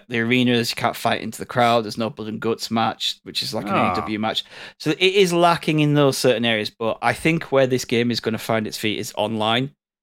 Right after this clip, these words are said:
Speaker 2: Yeah.
Speaker 1: Because it's so easy to pick up and play and play online. It does have kinda like a story mode, which is kinda cool in that you,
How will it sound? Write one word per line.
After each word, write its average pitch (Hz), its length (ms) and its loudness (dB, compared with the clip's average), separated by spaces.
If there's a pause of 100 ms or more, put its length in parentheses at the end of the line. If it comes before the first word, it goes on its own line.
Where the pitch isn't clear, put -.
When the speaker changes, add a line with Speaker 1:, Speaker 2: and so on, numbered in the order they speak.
(260)
Speaker 2:
Yeah. 95 120 -10 (200)
Speaker 1:
Because - 240 -4
it's - 120 -4
so 123 200 4
easy 110 220 0
to - 160 -12
pick - 240 -6
up 110 280 0
and 101 180 -6
play 107 380 0
and 101 240 -6 (640)
play 110 180 0
online. 113 300 0
It 104 160 -4
does 180 200 2
have 147 240 4
kinda 117 220 2
like 110 140 -2
a 113 40 -6
story 120 440 2
mode, 113 340 0 (500)
which - 460 -2
is 107 540 2 (260)
kinda 120 220 2
cool 113 580 2
in 101 260 -4
that 104 180 -4
you, 101 240 -4